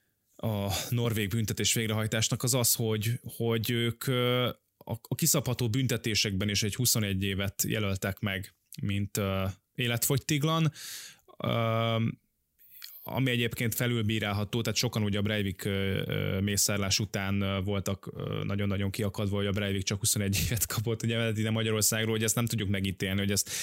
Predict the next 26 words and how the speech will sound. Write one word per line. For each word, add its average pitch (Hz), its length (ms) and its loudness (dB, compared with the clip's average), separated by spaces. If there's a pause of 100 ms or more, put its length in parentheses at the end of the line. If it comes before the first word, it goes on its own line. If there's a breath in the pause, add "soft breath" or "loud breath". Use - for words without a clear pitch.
(140 loud breath)
egyébként 107 380 -2
utána, 104 380 0 (260 loud breath)
ö, 104 180 -2
felül 123 320 2
lehet 101 300 0
bírálni, 104 340 0
és 98 120 0
kaphat 120 400 -4
még 101 360 -2 (100)
több, 107 260 -2 (220)
több 104 220 -2 (160)
évet 104 380 0
is, 131 240 2
de 120 100 0
hogy 113 140 0
ezt 113 200 0
a 113 40 2
huszonegy 113 460 2
évben 107 300 0
maximális 104 580 0
kiszabhatóság, 104 880 0
ez, 127 140 2 (540 loud breath)
ö, 110 400 0
abban 123 240 2
az 113 100 2
esetben 104 760 0